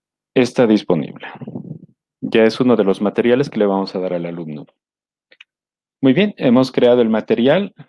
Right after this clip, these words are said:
le hemos dado el título, hemos puesto un video, hemos hecho un documento de, de, de Word en, en Google Docs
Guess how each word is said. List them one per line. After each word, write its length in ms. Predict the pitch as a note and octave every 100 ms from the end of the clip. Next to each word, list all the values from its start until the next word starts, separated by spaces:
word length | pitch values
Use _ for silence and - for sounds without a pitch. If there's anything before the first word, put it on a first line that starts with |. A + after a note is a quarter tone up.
| -
le 100 | A2
hemos 160 | G#2 G#2
dado 140 | G#2
el 100 | G2+
título, 400 | G3 F#3+ F#3 F#3
hemos 220 | E3 G#2
puesto 280 | - G#2 -
un 80 | G#2
video, 600 | G#2 A#2 D#3+ F3+ - -
hemos 260 | A#2+ A2 -
hecho 240 | A2 -
un 80 | A#2
documento 640 | G#2 - G2+ G#2+ G#2 - G2
de, 480 | F2+ F2+ D#2+ D2 -
de, 560 | F#2+ F2+ D#2+ D2 B1+ - - _ -
de 100 | F#2
Word 320 | G2+ G#2+ B2+ - -
en, 340 | F#2 E2 E2+ F2+
en 160 | F2+
Google 320 | F2+ G2+ G2 F#2
Docs 460 | B2 - - -